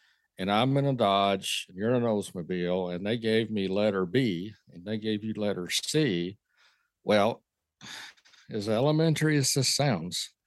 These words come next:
uh, we'd go through turn one, and there's a, they put a trailer there, and we step, the stenographers would step on the trailer, and they'd have a row of these stenographer, you know,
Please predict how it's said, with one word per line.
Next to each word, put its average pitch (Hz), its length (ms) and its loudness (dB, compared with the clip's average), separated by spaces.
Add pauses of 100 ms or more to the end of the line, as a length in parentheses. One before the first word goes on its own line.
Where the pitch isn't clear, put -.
(480)
uh, - 160 -2
we'd 107 280 0
go 127 180 4
through 143 200 -2
turn 156 360 0
one, 95 280 0
and 101 140 -4
there's 110 340 0
a, 104 220 -2 (480)
they 104 180 0
put 101 220 -4
a 104 260 2
trailer 101 500 0
there, 85 440 -6 (120)
and 98 140 -10
we 104 160 -4
step, 120 340 -4 (140)
the 95 180 0
stenographers 104 840 -2
would - 100 -12
step - 280 -4
on 151 120 0
the 147 60 0
trailer, 90 520 -2 (920)
and 107 120 2
they'd 101 120 2
have 107 160 2
a 92 60 2
row 110 380 4
of 120 60 2
these 117 200 2
stenographer, 107 800 -2 (240)
you 82 220 -14
know, 78 120 -12